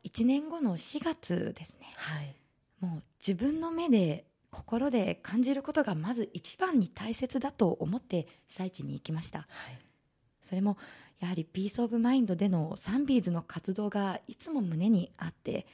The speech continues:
Speaker 1: 自分のいる空の上というのはいつも変わらないけど、被災地の空は違うんだって思って、ちゃんと感じなきゃいけないんだって思っていきました。実際は、あの、報道されている部分や、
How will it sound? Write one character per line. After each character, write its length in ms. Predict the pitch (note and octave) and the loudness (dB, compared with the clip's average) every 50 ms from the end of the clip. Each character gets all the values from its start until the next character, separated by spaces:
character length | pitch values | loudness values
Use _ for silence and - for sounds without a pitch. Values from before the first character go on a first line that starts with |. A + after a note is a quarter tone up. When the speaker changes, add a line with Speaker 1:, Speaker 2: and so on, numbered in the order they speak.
| - _ _ _ _ _ _ - - | -20 _ _ _ _ _ _ -2 0
Speaker 1:
自 80 | F#3+ | 0
分 260 | D#3+ F3+ G3 G3 G#3+ | 2 2 2 2 2
の 100 | G#3+ A3 | 2 2
い 80 | A3+ A3+ | 2 2
る 400 | A3 A#3 A#3 A#3 A#3 A#3 - - _ _ _ _ - - | 2 4 2 2 2 0 -4 -10 _ _ _ _ -6 -2
空 220 | A3+ B3 B3+ B3+ | 0 2 2 4
の 180 | G#3+ F#3+ F3 E3 | 4 2 2 0
上 120 | E3 F#3 | -2 -4
と 140 | G3 - F#3+ | -4 -4 -6
い 60 | F3+ | -6
う 20 | D#3+ | -4
の 80 | E3+ | -4
は 180 | F3+ F#3 - - _ | -4 -6 -8 -10 _
い 80 | - - | -10 -8
つ 100 | - F#3+ | -4 -4
も 140 | F3 D3+ - | -4 -4 -6
変 120 | - D3+ D#3 | -8 -8 -8
わ 40 | D3+ | -6
ら 100 | D#3+ E3+ | -6 -6
な 120 | E3+ E3+ F3+ | -4 -4 -4
い 40 | F3+ | -4
け 140 | - E3+ | -4 -6
ど、 160 | E3+ D#3+ D#3 - - - - - - - _ _ _ _ _ | -6 -6 -6 -8 -10 -18 -20 -20 -20 -20 _ _ _ _ _
被 100 | - - | -16 -12
災 240 | - F#3 G#3 A#3+ A#3 | -8 -8 -8 -8 -6
地 100 | - G3 | -4 -4
の 140 | F3+ E3 | -4 -4
空 240 | D#3+ - G#3 A3+ A3 | -4 -2 0 2 2
は 160 | F3+ F3+ E3 - _ _ - - - | 2 0 -2 -4 _ _ -12 -8 -4
違 120 | F#3 F3+ | -2 2
う 140 | F#3+ B3+ C#4 | 4 6 6
ん 80 | C#4 | 6
だ 120 | A#3+ G3 E3+ | 4 4 0
っ 60 | - | -2
て 400 | - _ - - - - - - _ _ _ - | -4 _ 0 0 0 0 -2 -6 _ _ _ -8
思 180 | - D#3+ E3+ F3 | -4 -4 -4 -4
っ 40 | |
て、 240 | - - - D#3 - - - - - - - - _ | -4 -4 -6 -6 -6 -8 -14 -20 -20 -20 -20 -20 _
ち 100 | - - | -6 -2
ゃ 80 | A#3+ C#4 | -2 0
ん 60 | D4+ | 0
と 320 | D4 - D#4+ D#4+ D4+ D#4 - - _ _ | 0 0 0 2 0 0 -4 -10 _ _
感 220 | - - C4 D4+ | -2 2 2 4
じ 100 | D#4+ E4 | 4 2
な 120 | F4+ G4 G4+ | 0 -2 0
き 120 | - - | 0 0
ゃ 40 | - | -2
い 60 | F3+ | 2
け 120 | - A#3+ A#3+ | 4 6 8
な 120 | B3+ C#4+ | 8 8
い 80 | D#4 D#4 | 8 6
ん 40 | |
だ 120 | C4+ A3 F#3 | 6 6 4
っ 20 | |
て 180 | - - - E3+ | 2 0 0 0
思 140 | D#3+ F3+ G#3 | 2 2 0
っ 40 | |
て 180 | G3+ - - E3+ | 0 -2 -4 -4
い 60 | D3+ | -4
き 120 | - - D#3 | -6 -6 -10
ま 100 | D#3 D3+ | -10 -10
し 60 | - | -12
た。 200 | - D3+ C#3+ - _ _ _ _ _ _ _ _ _ _ _ _ _ _ _ _ _ - - | -12 -14 -14 -14 _ _ _ _ _ _ _ _ _ _ _ _ _ _ _ _ _ -10 -8
実 180 | F3+ - - | -8 -6 -4
際 180 | G#3+ G#3+ A3+ A3 | -2 -2 0 0
は、 200 | A3+ A3+ A3 A3+ - - - - - - - - - E3 | 0 -2 -2 -4 -10 -18 -20 -20 -20 -20 -20 -18 -14 -12
あ 20 | D3+ | -10
の、 280 | D3 D3 D3+ E3 E3 D3+ | -8 -8 -8 -8 -6 -4
報 160 | D#3+ E3 E3+ | -2 0 0
道 180 | E3+ F3+ F3 F#3 | 2 0 0 0
さ 160 | - - F3+ | -2 -4 -4
れ 80 | F#3 F#3 | -4 -2
て 140 | - G3+ | 0 2
い 80 | G3 G3+ | 2 2
る 100 | G#3 F#3+ | 2 0
部 100 | F#3+ G#3 | 0 0
分 240 | G3 G3 F3+ E3+ D#3+ | 0 0 0 0 2
や、 280 | E3 E3+ D#3+ D3+ - | 2 2 2 0 -2